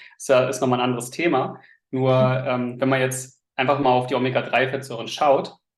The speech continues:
dann wiederum bedienen sie halt nur die Alpha-Linolensäure, also A L A,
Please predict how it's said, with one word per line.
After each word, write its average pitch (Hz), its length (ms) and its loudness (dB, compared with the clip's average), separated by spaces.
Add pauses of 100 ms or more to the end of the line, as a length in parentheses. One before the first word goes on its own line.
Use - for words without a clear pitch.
(680)
dann 131 220 4
wiederum 160 720 0
bedienen 139 380 4
sie 131 240 0
halt 139 200 4
nur 135 140 0
die 135 100 -2
Alpha-Linolensäure, 127 1120 -2
also 120 240 -2
A 113 180 -2
L 117 80 -4
A, - 380 -2